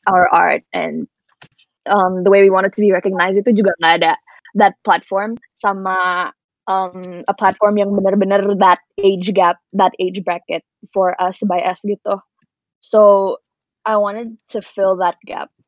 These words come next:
with this magazine. Jadi, um, tiap bulan tuh kita ngeluarin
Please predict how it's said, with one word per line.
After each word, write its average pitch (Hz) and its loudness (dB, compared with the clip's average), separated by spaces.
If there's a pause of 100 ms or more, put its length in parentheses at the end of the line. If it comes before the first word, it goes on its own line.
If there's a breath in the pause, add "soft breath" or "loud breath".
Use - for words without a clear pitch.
(160)
with 185 -4 (240)
this 190 -12
magazine. 180 -8
Jadi, 202 4 (560)
um, 180 0 (560)
tiap 208 0
bulan 208 2
tuh 254 2
kita 262 4
ngeluarin 208 0